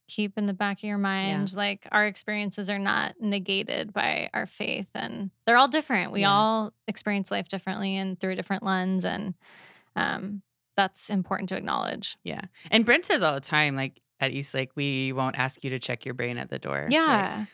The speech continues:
Speaker 2: like, we want you to wonder. We want you to question. That's part, like, we acknowledge that's a big part of the process, an important part of the process. So.
Speaker 1: Yeah. Oh, and I, <sighs> actually, this reminds me, I, <laughs>
Speaker 2: <laughs>
Speaker 1: I do have more thoughts,
Speaker 2: Then
Speaker 1: actually.
Speaker 2: great.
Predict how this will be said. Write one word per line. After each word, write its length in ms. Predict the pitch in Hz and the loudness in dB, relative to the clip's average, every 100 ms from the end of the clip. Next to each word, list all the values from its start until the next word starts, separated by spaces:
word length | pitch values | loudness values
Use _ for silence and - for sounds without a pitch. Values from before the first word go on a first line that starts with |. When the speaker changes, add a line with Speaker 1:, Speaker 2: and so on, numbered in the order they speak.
| - | 0
Speaker 2:
like, 100 | 175 | 4
we 140 | 220 | 4
want 300 | 214 175 202 | 8 8 8
you 120 | 202 175 | 4 2
to 80 | 160 | 2
wonder. 340 | 143 139 143 | 0 0 0
We 120 | 143 | 0
want 240 | 139 131 135 | 0 0 0
you 100 | 139 | -2
to 80 | 135 | -2
question. 600 | 127 127 - 131 120 123 | -4 -4 -4 -4 -4 -2
That's 180 | 127 - | -4 -4
part, 300 | - 135 - | -6 -6 -4
like, 160 | 156 139 _ - | -2 -2 _ -8
we 280 | 165 180 190 | 2 6 6
acknowledge 500 | 185 160 147 147 139 | 6 6 6 2 2
that's 240 | 139 139 | 0 2
a 80 | 139 | -2
big 420 | 127 - 131 127 | -4 -2 -2 -2
part 200 | - 123 | -6 -6
of 80 | 127 | -4
the 100 | 143 | -6
process, 540 | - - 123 - - - | -4 -4 -4 -6 -4 -4
an 80 | 127 | -4
important 500 | 131 127 135 - - | -4 -4 -4 -4 -6
part 180 | 60 - | -8 -8
of 80 | |
the 100 | - | -10
process. 540 | - - - - - - | -8 -8 -6 -6 -8 -8
So. 40 | - | -2
Speaker 1:
Yeah. 440 | 220 214 202 190 208 | 2 4 2 0 2
Oh, 220 | - 302 233 | 4 6 4
and 100 | 240 | 0
I, 180 | 262 - - | -2 -4 -10
<sighs> 600 | - - - _ _ - | -16 -16 -18 _ _ -4
actually, 400 | 220 - 202 202 | -2 0 -2 -2
this 180 | 196 - | 0 2
reminds 360 | 214 202 208 | 2 2 2
me, 200 | 208 202 - | 2 0 2
I, 300 | 214 214 202 - | 4 4 0 2
<laughs> 760 | 330 - 622 - 679 - - | 2 2 -2 2 0 2 0
Speaker 2:
<laughs> 420 | - - - - | 2 2 2 4
Speaker 1:
I 140 | 240 254 | 4 6
do 120 | 330 | 4
have 140 | 285 | 4
more 160 | 247 226 | 6 4
thoughts, 340 | - 226 220 | 6 6 6
Speaker 2:
Then 180 | - 233 | 4 8
Speaker 1:
actually. 280 | 277 254 233 | 8 8 8
Speaker 2:
great. 240 | 523 254 | 8 8